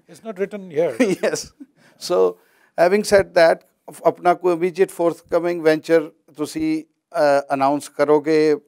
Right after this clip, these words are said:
Speaker 2: ਆਉਣ ਵਾਲੇ ਦਿਨਾਂ 'ਚ ਜਾਂ ਕਿਸ ਤਰ੍ਹਾਂ ਉਹਦੇ ਬਾਰੇ 'ਚ ਕੋਈ ਜਾਣਕਾਰੀ
Speaker 1: ਅਸੀਂ,
Speaker 2: ਮਿਲੇਗੀ?
Speaker 1: ਅ, ਇੱਕ ਪ੍ਰੋਜੈਕਟ, ਅ, ਅਨਾਉਂਸ ਕੀਤਾ ਆ, ਅ, ਪਿਫ 'ਚ, ਅ, ਜਿਹਦਾ ਨਾਂ ਆ ਸਾਕਾ ਨਨਕਾਣਾ ਸਾਹਿਬ।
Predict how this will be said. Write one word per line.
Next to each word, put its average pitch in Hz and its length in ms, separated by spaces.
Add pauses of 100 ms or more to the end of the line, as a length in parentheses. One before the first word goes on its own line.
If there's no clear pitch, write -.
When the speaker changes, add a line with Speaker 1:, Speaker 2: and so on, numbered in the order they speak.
(120)
Speaker 2:
ਆਉਣ 139 160
ਵਾਲੇ 160 240
ਦਿਨਾਂ 151 280
'ਚ 151 140 (280)
ਜਾਂ 147 180
ਕਿਸ 147 220
ਤਰ੍ਹਾਂ 147 260
ਉਹਦੇ 143 260
ਬਾਰੇ 135 260
'ਚ 139 120
ਕੋਈ 135 160
ਜਾਣਕਾਰੀ 131 460
Speaker 1:
ਅਸੀਂ, 127 140
Speaker 2:
ਮਿਲੇਗੀ? 247 300
Speaker 1:
ਅ, 196 480
ਇੱਕ 202 260
ਪ੍ਰੋਜੈਕਟ, 202 420
ਅ, 147 500 (1900)
ਅਨਾਉਂਸ 170 360
ਕੀਤਾ 202 460
ਆ, 262 60 (640)
ਅ, 127 400 (100)
ਪਿਫ 156 240
'ਚ, 180 160 (920)
ਅ, 117 680 (440)
ਜਿਹਦਾ 156 220
ਨਾਂ 151 160
ਆ 151 180
ਸਾਕਾ 147 420
ਨਨਕਾਣਾ 120 540
ਸਾਹਿਬ। - 340